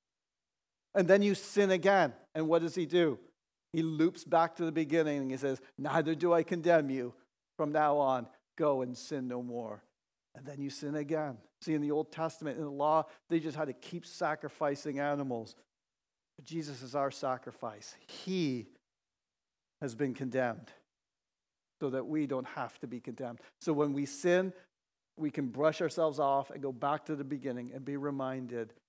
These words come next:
that we are not condemned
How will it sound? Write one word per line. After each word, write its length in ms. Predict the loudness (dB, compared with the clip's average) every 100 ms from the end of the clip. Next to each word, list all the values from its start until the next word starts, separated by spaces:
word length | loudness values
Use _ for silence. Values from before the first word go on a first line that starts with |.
| _ _ _
that 140 | -8 -8 _ _ _ -10
we 180 | -6 -4
are 140 | -4
not 400 | -4 -2 -2 -4
condemned 640 | -6 -2 2 0 -2 -14